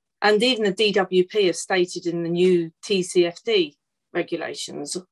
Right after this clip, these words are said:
um, that it is as far as we are able.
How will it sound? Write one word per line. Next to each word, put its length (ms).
um, 440
that 240
it 160
is 320
as 180
far 400
as 300
we 260
are 240
able. 440